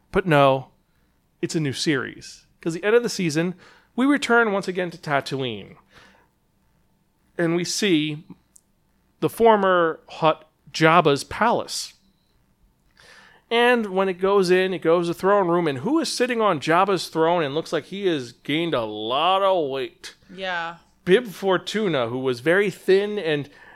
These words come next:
Speaker 1: like, he was the perfect major domo for
Speaker 2: He not thin
Speaker 1: him.
Speaker 2: no more.
Speaker 1: He is fat and, like, old, and he's like, "Hey." He took after Jabba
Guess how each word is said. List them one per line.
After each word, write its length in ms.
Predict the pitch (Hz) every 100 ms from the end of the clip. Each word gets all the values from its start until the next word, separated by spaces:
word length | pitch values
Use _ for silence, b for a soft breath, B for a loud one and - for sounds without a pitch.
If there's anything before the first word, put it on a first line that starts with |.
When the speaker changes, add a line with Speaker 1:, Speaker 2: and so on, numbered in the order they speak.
| B
Speaker 1:
like, 300 | 175 156 139
he 120 | 120 160
was 160 | 165
the 100 | 147
perfect 600 | - _ - 190 190 160
major 320 | 143 160 156 156
domo 480 | 156 151 131 110
for 460 | 110 - 131 123 113 _ b b b b b b _ _
Speaker 2:
He 160 | _ 202
not 240 | 226 240
thin 140 | 175 139
Speaker 1:
him. 80 |
Speaker 2:
no 140 | 131 262
more. 300 | 254 254 196
Speaker 1:
He 320 | 196 220 220
is 280 | 165 123 -
fat 600 | - - - 156 175 190 190
and, 200 | 156 147
like, 200 | 135 - 135
old, 380 | 156 165 165
and 100 | 147
he's 200 | 139 147
like, 240 | 127 120 113
"Hey." 520 | - 143 143 131 120 - b b b
He 160 | _ 185
took 200 | 190 190 -
after 580 | 139 139 - 151 139 -
Jabba 460 | 123 127 120 120 107